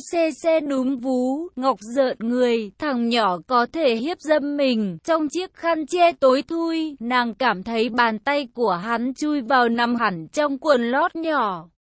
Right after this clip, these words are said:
Ngón tay hắn ngoáy ngoáy sâu vùng đất kín, bỗng thằng còn lại từ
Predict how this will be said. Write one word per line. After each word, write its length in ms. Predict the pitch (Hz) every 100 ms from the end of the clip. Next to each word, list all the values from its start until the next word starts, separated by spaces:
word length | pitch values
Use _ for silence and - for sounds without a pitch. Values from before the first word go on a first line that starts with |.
| _
Ngón 400 | 254 262 240 233
tay 340 | 240 294 294 277
hắn 300 | 226 214 220
ngoáy 240 | 202 208
ngoáy 340 | 269 254 208 233
sâu 360 | - 339 349 311
vùng 380 | 247 254 220 214
đất 160 | 269 349 262
kín, 440 | 285 254 247 269 330
bỗng 320 | 220 233 202
thằng 320 | 269 320 247 208
còn 320 | 240 233 226
lại 300 | 233 220 - -
từ 240 | 269 262